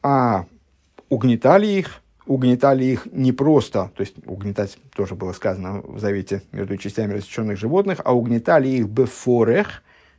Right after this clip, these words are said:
таким образом, что буквально уничтожали их этой работой, угнетали их, заставляли их выполнять работу, которая буквально разби-, разбивала их физически и духовно на самом деле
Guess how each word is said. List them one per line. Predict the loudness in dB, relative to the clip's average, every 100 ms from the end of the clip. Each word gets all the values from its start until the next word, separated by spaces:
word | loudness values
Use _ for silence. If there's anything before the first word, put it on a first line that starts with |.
| _ -2
таким | 0 2 4
образом, | 4 4 0 0 -4
что | -4 -6
буквально | -6 0 0 2 0
уничтожали | -2 -2 0 0 2 0 -2
их | -4 -6
этой | -4 -4
работой, | -2 -2 -4 -6 -10 _ _ _ _ _ _ _ _ _ _ _ _ _ _ _ _ -4
угнетали | 0 2 2 4 4
их, | 2 -2 -8 -20 -8
заставляли | -4 0 4 4 4
их | 0
выполнять | 2 2 2 2
работу, | 4 2 2
которая | -2 0 0
буквально | 0 2 2 2 0
разби-, | -2 -4 -6 -2
разбивала | -2 2 2 4 2 -2
их | -6
физически | -6 -6 -6 -10 -10 -12 _ _ _ _ _ _ _
и | -8
духовно | -6 -4 -6 -6
на | -8
самом | -8 -6
деле | -6 -8